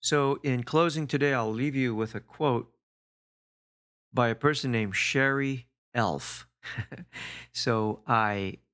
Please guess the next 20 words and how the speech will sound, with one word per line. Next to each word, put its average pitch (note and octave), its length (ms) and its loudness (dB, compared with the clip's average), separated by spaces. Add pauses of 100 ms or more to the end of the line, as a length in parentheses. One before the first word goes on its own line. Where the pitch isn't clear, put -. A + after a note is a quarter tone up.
was A#2+ 220 0
in G#2+ 320 -2 (140)
Joshua E3 400 2
Tree. A#2 420 0 (560)
Joshua B2+ 320 2
Tree, C3 280 2
you A#2+ 100 -2
may A#2+ 160 2
know, A#2+ 280 2
Joshua A#2+ 380 2
Tree C3 480 2
is A2+ 300 -2
the A#2 80 -2
town B2 360 4
next A#2 220 -2
to B2+ 100 -2
the G2+ 280 -2 (340)
Joshua B2 300 2
Tree, A#2 500 -2
um, F#2+ 400 -2